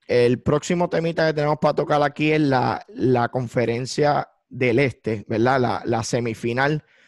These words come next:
en el noventa y cuatro noventa y cinco, donde Chicago se enfrenta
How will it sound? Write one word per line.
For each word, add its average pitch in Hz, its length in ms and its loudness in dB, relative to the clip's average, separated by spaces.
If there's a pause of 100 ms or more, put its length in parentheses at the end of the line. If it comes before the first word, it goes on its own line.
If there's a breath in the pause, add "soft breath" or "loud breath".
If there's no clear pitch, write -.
(400 soft breath)
en 139 200 0
el 139 280 -2
noventa 135 460 -2
y 127 60 0
cuatro 143 400 0
noventa 160 360 -4
y 156 60 -4
cinco, 156 420 -4
donde 117 360 -4
Chicago 120 420 -2
se 143 120 -4
enfrenta 135 840 -2